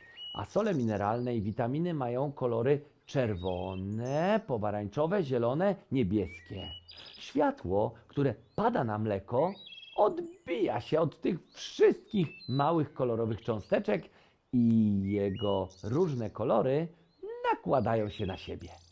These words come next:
Nałożone różne kolory światła docierają do nas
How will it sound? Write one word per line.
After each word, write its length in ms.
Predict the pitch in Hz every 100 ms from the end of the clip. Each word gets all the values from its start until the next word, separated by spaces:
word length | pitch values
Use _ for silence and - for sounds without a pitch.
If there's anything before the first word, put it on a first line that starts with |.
| _ _ _ _ _ _ _ -
Nałożone 840 | 104 107 101 104 101 123 113 101 90
różne 400 | 143 156 107 98
kolory 380 | 101 110 104
światła 560 | 87 170 190 127 131 156 - _ _ 403
docierają 640 | 466 - 151 135 139 117
do 120 | 110
nas 240 | 113 214